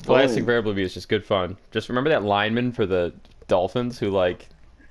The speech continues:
Speaker 1: quit
Speaker 2: In-,
Speaker 1: football because he can't
Speaker 2: incognito.
Speaker 1: He,
Speaker 2: Richie,
Speaker 1: no, he was
Speaker 2: Richie
Speaker 1: the bully.
Speaker 2: Incognito.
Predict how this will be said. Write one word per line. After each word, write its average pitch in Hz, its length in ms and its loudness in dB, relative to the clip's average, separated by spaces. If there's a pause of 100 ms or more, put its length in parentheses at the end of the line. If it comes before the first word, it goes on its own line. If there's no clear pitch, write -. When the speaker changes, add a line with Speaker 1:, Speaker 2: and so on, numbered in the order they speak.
(180)
Speaker 1:
quit 113 260 0
Speaker 2:
In-, - 80 -20
Speaker 1:
football 113 360 2
because 120 120 0
he 113 60 -2
can't 113 180 2
Speaker 2:
incognito. 120 460 0 (340)
Speaker 1:
He, 110 60 0
Speaker 2:
Richie, 127 200 4
Speaker 1:
no, 120 100 6
he 165 180 4
was 151 260 4
Speaker 2:
Richie 113 100 2
Speaker 1:
the 110 60 2
bully. 107 380 2
Speaker 2:
Incognito. 113 260 -2